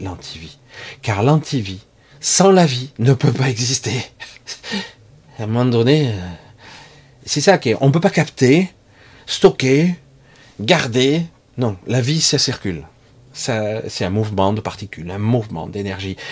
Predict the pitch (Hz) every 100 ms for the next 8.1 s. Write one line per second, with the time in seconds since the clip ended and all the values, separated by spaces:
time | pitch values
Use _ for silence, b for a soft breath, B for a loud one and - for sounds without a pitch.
0 | 131 110 131 120 117 - 104 - - 71
1 | - B B - - 131 143 151 135 156
2 | 165 117 101 92 135 120 117 107 107 -
3 | 80 - - 110 92 B B B - -
4 | 127 - 92 - 110 - 90 85 - -
5 | - 135 147 - 143 135 131 127 135 127
6 | 120 101 95 123 117 117 127 127 127 117
7 | 139 131 127 120 123 - - 113 120 110
8 | 95